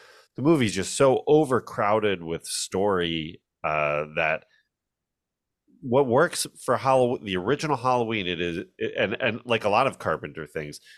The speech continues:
it's very straightforward. Just stay on task for what this story is, and you don't need all these different things. And this is, like, the total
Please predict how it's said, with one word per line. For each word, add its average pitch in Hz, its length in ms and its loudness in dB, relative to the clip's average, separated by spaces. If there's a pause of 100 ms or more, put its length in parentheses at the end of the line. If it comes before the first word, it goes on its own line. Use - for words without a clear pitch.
(260)
it's 104 180 -6
very 95 420 0
straightforward. 92 800 -2 (1000)
Just 104 220 0
stay 110 300 2
on 110 300 0
task 107 440 -2
for 90 160 -2
what 95 240 2
this 101 160 0
story 95 520 0
is, 69 340 -8
and 85 160 -12
you 85 100 -8
don't 101 360 -2
need 135 260 0
all 71 160 0
these 71 240 -12
different 73 380 -8
things. 64 500 -10 (100)
And 95 140 0
this 120 180 2
is, 95 240 -4 (400)
like, 90 220 -2
the 90 240 -6 (100)
total 110 460 0